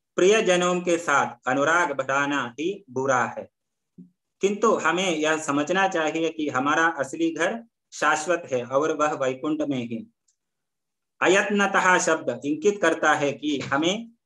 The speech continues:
मनुष्य जीवन स्वतः प्राप्त हुआ है। इस, हमने अपने मनुष्य शरीर को बनाया नहीं, इसलिए मूर्खतावश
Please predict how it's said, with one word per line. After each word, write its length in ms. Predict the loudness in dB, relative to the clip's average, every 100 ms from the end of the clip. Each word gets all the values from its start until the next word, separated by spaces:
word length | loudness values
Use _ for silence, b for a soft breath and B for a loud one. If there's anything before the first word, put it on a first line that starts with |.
| -2
मनुष्य 400 | 2 2 2 2
जीवन 300 | 4 2 0
स्वतः 440 | -4 -2 0 0
प्राप्त 440 | 2 2 2 -2 -6
हुआ 240 | -2 -2
है। 280 | -2 -6 -8 _ _ _ -4
इस, 260 | -4 -4 _ -6
हमने 440 | 0 2 2 2 2
अपने 300 | 0 2 0
मनुष्य 380 | 2 0 0 -2
शरीर 380 | -2 0 0 0
को 200 | 2 2
बनाया 460 | 2 0 2 2
नहीं, 440 | 0 -2 -6 -10 -10
इसलिए 480 | -8 0 2 0 -4 _ _ _ -2
मूर्खतावश 880 | 0 0 -2 2 4 4 2 -2